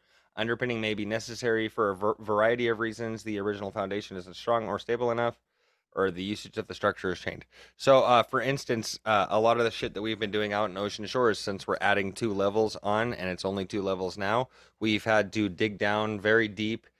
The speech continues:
and do some deep foundational work, and then done some crossbars of rebarb to, uh, help set this,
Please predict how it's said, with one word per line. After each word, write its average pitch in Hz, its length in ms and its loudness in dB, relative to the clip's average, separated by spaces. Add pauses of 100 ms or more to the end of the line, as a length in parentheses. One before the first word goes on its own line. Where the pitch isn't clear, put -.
(240)
and 107 200 -2
do 110 140 -2
some 104 280 -6
deep 110 280 -6
foundational 107 720 -4
work, 113 380 2
and 104 120 -8
then 92 220 -6
done 101 240 -2
some 95 300 -4
crossbars 104 640 4
of 92 120 -6
rebarb 107 480 4 (460)
to, 104 240 -2
uh, 98 160 2
help 101 320 0
set - 340 -2
this, 98 320 -2